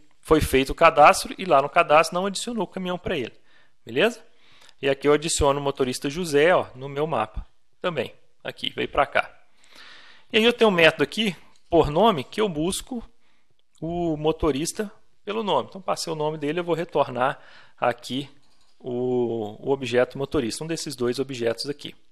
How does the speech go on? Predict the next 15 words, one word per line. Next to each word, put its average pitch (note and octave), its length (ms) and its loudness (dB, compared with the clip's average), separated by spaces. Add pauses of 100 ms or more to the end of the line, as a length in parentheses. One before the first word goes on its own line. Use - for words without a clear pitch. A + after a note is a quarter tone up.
(200)
ok? G#3+ 220 -2 (520)
Imagina G#3+ 420 2
aqui, F3+ 400 -2
como F#3+ 160 -4
eu F3 40 0
disse, D3+ 160 -8
poderia D#3+ 300 0
ser D#3+ 140 -2
por - 180 -2
C - 140 -4
P - 160 -2
F, C#3 340 0 (320)
vamos F#3+ 160 -4
imaginar, C3+ 760 2
simplifi-, B2 520 -8